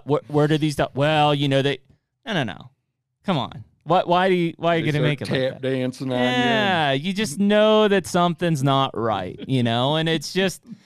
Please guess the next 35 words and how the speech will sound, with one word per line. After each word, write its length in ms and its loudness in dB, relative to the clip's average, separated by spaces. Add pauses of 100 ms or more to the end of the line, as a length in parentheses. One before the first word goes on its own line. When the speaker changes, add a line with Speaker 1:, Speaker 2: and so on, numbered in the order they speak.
(220)
Speaker 1:
you 100 -4
know, 160 2
but 260 -6
that's, 440 -10
that's 240 -4
the 120 0
answer 220 -2
you 100 -6
get 220 -6
for 120 -8
a 60 0
lot 200 -2
of 80 -8
these 200 -14
things. 260 -14
So, 280 -2 (320)
yeah, 200 2
it's, 420 0
um, 400 2 (560)
the, 160 2
the 100 2
whole 380 0
discussion 640 -2
around 420 0
it, 180 -2 (360)
I, 180 0
I 140 2
think 320 -2 (560)
the, 280 2
the 140 2
big 260 2
thing 260 0
is, 520 0
is, 240 -4
like, 260 -4